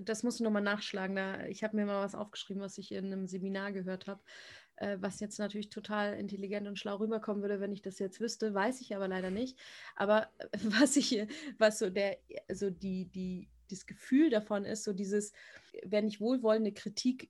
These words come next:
äußere, ja, äh, dann, das finde ich immer geil. Ich finde es geil, ja. Ich will auch, wenn ich arbeite, ich will, dass die Leute mir sagen, hey, das fand ich geil, das fand ich nicht geil.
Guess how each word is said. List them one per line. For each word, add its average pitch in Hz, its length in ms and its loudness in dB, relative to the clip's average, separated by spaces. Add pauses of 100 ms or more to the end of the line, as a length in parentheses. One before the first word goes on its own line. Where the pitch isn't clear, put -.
äußere, 180 800 2
ja, 214 400 -4 (140)
äh, 190 200 2 (420)
dann, 220 440 4 (360)
das - 140 -8
finde 208 140 2
ich 208 60 -2
immer 185 140 0
geil. 180 340 -4 (180)
Ich 208 140 -8
finde 226 140 0
es - 100 -8
geil, 190 240 2
ja. 202 160 -2
Ich - 260 -4
will 220 120 4
auch, 214 200 -2
wenn 208 120 0
ich 196 140 -4
arbeite, 226 420 0
ich 214 160 -4
will, 208 180 0
dass 196 140 -4
die 208 100 -8
Leute 202 320 -2
mir 190 140 0
sagen, 196 320 -2
hey, 202 220 -2
das 202 200 -6
fand 190 200 -4
ich - 80 -16
geil, 196 220 -2
das 196 140 -8
fand 190 180 -6
ich - 80 -12
nicht 208 180 -6
geil. 196 240 -2